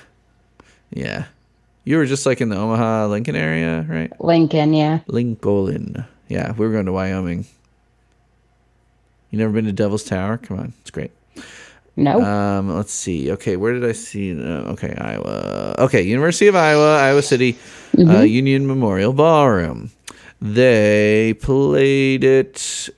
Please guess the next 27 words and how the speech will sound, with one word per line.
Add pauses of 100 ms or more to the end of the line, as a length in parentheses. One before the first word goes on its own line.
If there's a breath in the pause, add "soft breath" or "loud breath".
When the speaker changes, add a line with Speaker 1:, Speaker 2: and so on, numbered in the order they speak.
(100)
Speaker 1:
uh,
like,
right
in
the
middle
of
the
set,
between
I've
Got
a
Fang
and
Man,
Speaker 2:
Okay.
Speaker 1:
It's
So
Loud
in
Here.
That's
a
solid
sandwich
there.